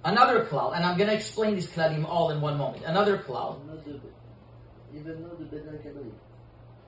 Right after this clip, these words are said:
Speaker 1: Not even the Bet Habayit. It was
Speaker 2: Not
Speaker 1: surprising.
Speaker 2: the
Speaker 1: Yeah, I know. I hear. So what's the pshat? Like, why not the Bet Habayit? We should. We should. Another thing is that Vayomer Yitzchak, even though he writes his klal somewhere else, he says, "We do follow Maran in some other place." So he soter himself.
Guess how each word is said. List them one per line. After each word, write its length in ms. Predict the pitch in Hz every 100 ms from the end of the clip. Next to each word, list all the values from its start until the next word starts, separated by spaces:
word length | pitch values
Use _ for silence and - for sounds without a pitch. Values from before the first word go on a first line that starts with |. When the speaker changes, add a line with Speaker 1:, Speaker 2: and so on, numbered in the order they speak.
| - -
Speaker 1:
Not 200 | 196 277
even 180 | 277 247
the 80 |
Bet 240 | 214 220 208
Habayit. 240 | 170 139
It 60 | 139
was 160 | 147
Speaker 2:
Not 80 | 180
Speaker 1:
surprising. 540 | 190 214 175 - - -
Speaker 2:
the 80 | 165
Speaker 1:
Yeah, 280 | 208 - - -
I 140 | 160 175
know. 180 | 165 -
I 120 | 151
hear. 280 | 202 208 -
So 160 | - 165
what's 220 | 175 -
the 120 | 127
pshat? 320 | - 220 180 - -
Like, 160 | 123 123
why 160 | 165 180
not 120 | 175
the 120 | 160
Bet 160 | 175 175
Habayit? 340 | 170 190 - - - -
We 60 | -
should. 220 | - - - -
We 60 | -
should. 220 | 254 226 - - - - - 190 - - - - - - -
Another 260 | - 220 247
thing 120 | 175
is 80 | 160
that 220 | 165 -
Vayomer 380 | 151 180 214 202
Yitzchak, 280 | 175 208 170
even 120 | 196
though 100 | 185
he 60 | 175
writes 240 | 190 185
his 100 | -
klal 220 | - 185
somewhere 300 | - 185 196
else, 120 | 233 208
he 80 |
says, 280 | 185 247 214 - - - - -
"We 140 | 208
do 160 | 262 254
follow 300 | 208 185 180
Maran 300 | 151 - -
in 60 |
some 160 | - 139
other 140 | 127
place." 220 | - -
So 60 | 147
he 60 | 147
soter 380 | 165 165 196
himself. 380 | 127 117 - -